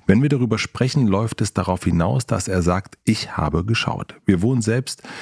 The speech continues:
nicht an einer Straße, wodurch wir die Situation nur haben, wenn wir in der Stadt bei Freunden zu Besuch sind oder beim Abholen von der Kita. Meine Frage ist, wie kann ich mit meinem Kind in diesen Situationen eine Lösung finden,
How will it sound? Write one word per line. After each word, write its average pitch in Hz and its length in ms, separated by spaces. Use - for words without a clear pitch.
nicht 139 340
an 95 100
einer 82 220
Straße, 104 520
wodurch 104 360
wir 107 80
die 98 100
Situation 101 720
nur 104 320
haben, 98 280
wenn 90 180
wir 95 120
in 95 100
der 87 100
Stadt - 260
bei 90 120
Freunden 92 480
zu 95 180
Besuch 113 340
sind 131 260
oder 117 220
beim 101 180
Abholen 85 440
von 87 160
der - 100
Kita. - 400
Meine 113 180
Frage 120 380
ist, - 200
wie 120 240
kann 117 360
ich - 260
mit 104 180
meinem 90 340
Kind 131 280
in 92 240
diesen 110 260
Situationen 98 600
eine 90 220
Lösung 95 420
finden, 113 400